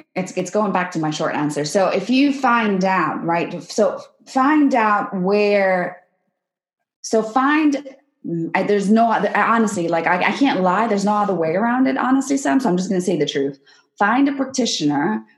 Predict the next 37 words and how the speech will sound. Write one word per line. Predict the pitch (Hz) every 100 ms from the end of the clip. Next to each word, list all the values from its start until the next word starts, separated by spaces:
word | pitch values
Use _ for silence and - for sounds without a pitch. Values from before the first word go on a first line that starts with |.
| -
who's | 196
gonna | 185 185
help | 180 226 233
you | 226
find | 214 208 208 180
out | 165 139 143 - - _
where | 170 170 202 226 -
in | 202
time | 185 190 160 143 147 190 208 _ _ -
you've | 180 175
imprinted | 175 196 180 175 143
that, | 82 - -
where, | - 165 196 196 190 180 180 - _
wh-, | - 180 -
where | 175 196 220 226
did | 226
it | 208
happen | - 208 190 156 147 202 233 -
in | 180 190
your, | 202
and | 190
it's, | 190 -
and | 190 190
it, | 185 -
the | 190
hundred | 208 208 214
percent | 190 180 156
always | 175 175
happened | 175 156 151
in | 147
childhood. | 165 143 147 - -
Where | 175 220
did | 247
it | 214
happen | 202 196 175
in | 156
childhood | 196 170 156 147